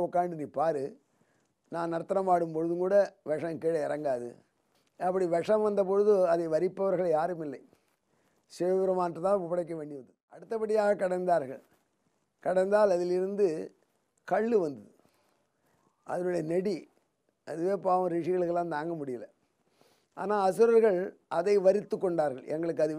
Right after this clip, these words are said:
வேண்டும் என்று வாங்கி கொண்டார்கள். அதன் பிறகு ஐராவத யானை வந்தது, எனக்கு அது வேண்டும் என்று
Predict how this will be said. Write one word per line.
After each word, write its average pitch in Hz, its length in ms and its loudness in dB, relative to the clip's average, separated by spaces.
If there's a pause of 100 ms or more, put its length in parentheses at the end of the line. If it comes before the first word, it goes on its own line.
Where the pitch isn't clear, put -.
வேண்டும் 175 320 0
என்று 170 200 -6
வாங்கி 151 280 -8
கொண்டார்கள். 123 400 -10 (1200)
அதன் 196 320 -2
பிறகு 214 260 4
ஐராவத 208 380 6 (100)
யானை 190 260 0
வந்தது, 175 300 -6 (840)
எனக்கு 196 360 0
அது 202 80 8 (100)
வேண்டும் 208 300 4
என்று 196 200 0